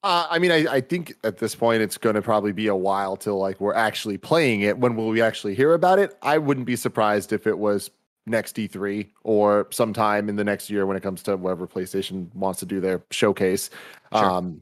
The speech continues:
Speaker 1: 'cause they didn't at E three this year. But, uh, I, I think that this is good news overall.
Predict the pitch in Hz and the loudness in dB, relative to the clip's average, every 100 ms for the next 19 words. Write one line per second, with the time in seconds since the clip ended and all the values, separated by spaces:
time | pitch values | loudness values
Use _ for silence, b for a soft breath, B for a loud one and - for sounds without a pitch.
0 | - 92 87 95 87 - 95 92 - 92 | -10 -6 -2 -2 -4 -4 -4 -4 -6 -4
1 | 95 - 90 78 - 107 95 B B B | -4 -2 -4 -4 2 2 2 B B B
2 | B - 113 104 95 90 135 151 - 160 | B 2 4 4 4 2 0 -2 0 0
3 | - 233 214 175 170 175 156 113 104 127 | 0 0 2 2 4 6 6 4 4 4
4 | 117 120 113 110 104 92 95 110 117 | 4 2 4 4 4 4 4 4 2